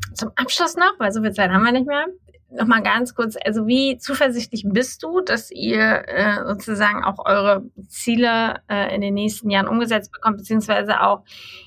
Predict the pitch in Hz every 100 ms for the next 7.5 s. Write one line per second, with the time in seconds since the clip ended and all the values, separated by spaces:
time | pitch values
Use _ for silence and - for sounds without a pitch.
0 | _ - 214 196 202 202 - 208 196 190
1 | 202 190 208 - 190 196 208 208 196 196
2 | 196 196 196 - 196 190 196 196 202 185
3 | 202 196 202 202 196 196 202 196 190 190
4 | 202 202 185 185 - 214 302 202 190 190
5 | 190 185 - 185 185 - - 196 - 208
6 | 208 190 190 190 190 190 - 202 185 196
7 | 185 180 180 185